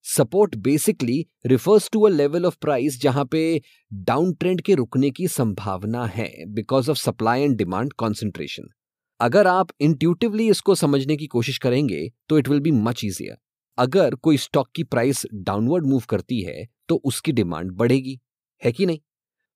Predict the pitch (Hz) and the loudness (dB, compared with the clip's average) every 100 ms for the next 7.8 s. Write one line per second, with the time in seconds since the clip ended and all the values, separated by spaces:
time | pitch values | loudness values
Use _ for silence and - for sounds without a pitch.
0 | - 147 165 185 - - 175 208 196 208 | -2 2 2 2 -4 -2 0 2 2 4
1 | 196 175 131 101 101 143 123 123 127 165 | 4 0 0 -2 -2 -2 0 2 2 0
2 | - 135 135 127 127 107 107 85 78 76 | 0 0 0 2 0 0 -4 -6 -12 -14
3 | _ _ _ 98 92 165 - 196 135 143 | _ _ _ -8 2 2 6 2 4 0
4 | 131 131 110 98 117 113 160 - - 104 | 0 0 0 0 -4 -4 -4 -4 -2 -4
5 | - 64 50 - _ _ _ _ _ _ | -4 -12 -12 -20 _ _ _ _ _ _
6 | - 120 120 185 - 226 185 175 - 156 | 0 2 4 4 2 2 0 -2 -2 -2
7 | 120 120 139 - 175 156 175 160 | 0 2 2 0 -2 -2 -2 -2